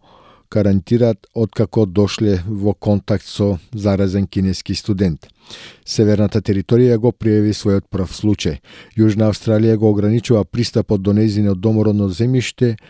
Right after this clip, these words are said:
Ананго Питјанџајара, Јакунитјата Јара и Тасманија отвори специјална клиника за коронавирус на северот на државата.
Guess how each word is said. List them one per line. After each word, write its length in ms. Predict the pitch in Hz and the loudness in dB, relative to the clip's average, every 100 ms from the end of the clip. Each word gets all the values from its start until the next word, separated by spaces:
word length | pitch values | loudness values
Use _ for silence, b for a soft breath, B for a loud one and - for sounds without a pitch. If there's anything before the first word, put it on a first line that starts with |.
| b b b | b b b
Ананго 460 | 110 110 110 104 101 - | 2 2 2 0 -2 0
Питјанџајара, 1040 | 113 - 110 104 101 107 101 101 123 131 - - 117 110 | -4 -2 0 0 2 2 2 2 2 0 -6 -12 -6 -4
Јакунитјата 840 | 101 - 107 104 98 101 98 107 101 | -4 0 0 0 -2 -2 -2 0 2
Јара 300 | 113 110 92 B B B | 2 2 -2 B B B
и 100 | 117 | 0
Тасманија 540 | 110 - 113 127 113 | 0 0 2 4 2
отвори 300 | 104 104 98 | 2 0 -2
специјална 520 | - 107 - 101 95 - | -2 -4 -2 0 0 -2
клиника 460 | 117 120 120 120 104 | 0 0 0 -2 -2
за 100 | 98 | -4
коронавирус 760 | 95 95 95 90 113 120 113 120 | -2 0 0 0 0 0 -2 -2
на 140 | 117 | -2
северот 560 | - - 87 85 90 - | -2 -4 -4 -2 -4 -4
на 140 | 90 | -2
државата. 600 | 95 95 110 98 80 - | -2 0 0 0 -4 -10